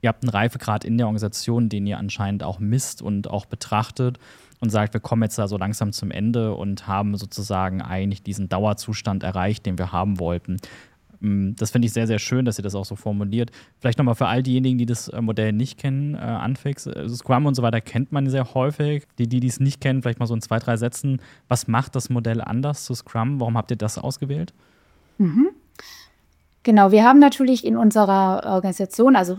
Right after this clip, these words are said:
Speaker 2: in der I-T-Abteilung, in der wir agieren, auch wir agile Coaches,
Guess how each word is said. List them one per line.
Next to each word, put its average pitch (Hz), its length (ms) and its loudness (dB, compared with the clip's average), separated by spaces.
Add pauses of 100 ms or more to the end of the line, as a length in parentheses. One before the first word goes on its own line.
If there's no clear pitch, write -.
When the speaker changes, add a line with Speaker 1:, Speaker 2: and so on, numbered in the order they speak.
(120)
Speaker 2:
in 202 140 -4
der 175 160 -4 (240)
I-T-Abteilung, 233 880 4
in 196 60 8
der 196 160 4
wir 190 140 0
agieren, 254 480 4
auch 185 160 -2
wir 196 140 -2
agile 190 340 -4
Coaches, 277 520 -2